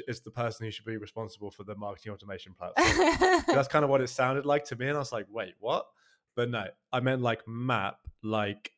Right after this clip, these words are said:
Speaker 1: the, the thing that helps you go from A to B.
Speaker 2: Yeah, it's okay. I also said PowerPoint, which made me cringe.
Speaker 1: Retro, yeah.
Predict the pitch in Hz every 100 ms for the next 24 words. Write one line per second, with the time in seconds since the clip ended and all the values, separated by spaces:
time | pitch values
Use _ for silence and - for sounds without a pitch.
0 | _ _ _ 104 107 101 98 95 _ 107
1 | - 113 104 98 104 - 104 101 95 101
2 | 95 95 - 151 - _ - 175 170 175
3 | 196 175 160 120 175 180 185 190 180 165
4 | - 165 156 156 - 147 151 - 156 -
5 | 160 156 151 - 151 147 156 - 101 92
6 | 98 87